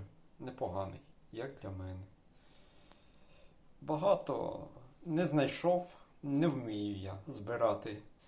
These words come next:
ведрами, верейками гриби. Тож радію тому, що маю. Якось так.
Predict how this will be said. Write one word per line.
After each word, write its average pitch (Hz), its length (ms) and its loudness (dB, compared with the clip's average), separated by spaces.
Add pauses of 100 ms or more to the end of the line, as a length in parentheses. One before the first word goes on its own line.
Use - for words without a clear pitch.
(280)
ведрами, 113 580 -2 (760)
верейками 110 760 -2 (1000)
гриби. 127 480 -4 (840)
Тож - 380 -10
радію 160 540 0
тому, 165 260 0
що 123 320 -4 (160)
маю. 101 420 -6 (1080)
Якось - 340 -6
так. 170 380 -4